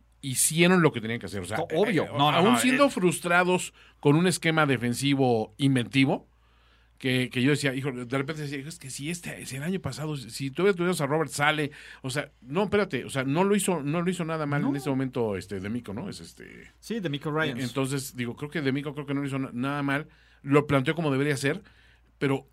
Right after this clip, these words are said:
Speaker 1: analizas y dices, es que qué talento tienen los, los, los Cardinals, o sea, la verdad es que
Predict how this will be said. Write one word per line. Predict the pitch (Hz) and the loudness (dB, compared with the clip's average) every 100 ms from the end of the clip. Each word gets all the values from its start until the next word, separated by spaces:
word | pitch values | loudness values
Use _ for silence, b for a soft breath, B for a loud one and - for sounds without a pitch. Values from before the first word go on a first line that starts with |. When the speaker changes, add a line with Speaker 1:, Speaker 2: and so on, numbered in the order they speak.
| _ - | _ -14
Speaker 1:
analizas | 123 123 123 147 160 | -8 -2 0 0 -2
y | 151 | -2
dices, | 139 127 | -4 -6
es | |
que | - 175 | -10 -10
qué | - 139 | -6 0
talento | 180 151 123 123 156 | 2 4 2 0 -6
tienen | 98 104 | -6 -6
los, | 113 - 78 | -6 -8 -10
los, | 90 - - - - 170 | -12 -12 -12 -14 -14 -16
los | 175 - | -14 -4
Cardinals, | 226 330 202 101 | -2 0 -2 -4
o | 92 | -6
sea, | 110 | -6
la | 101 | -4
verdad | 104 135 202 | -4 0 -2
es | - | 0
que | 165 | -2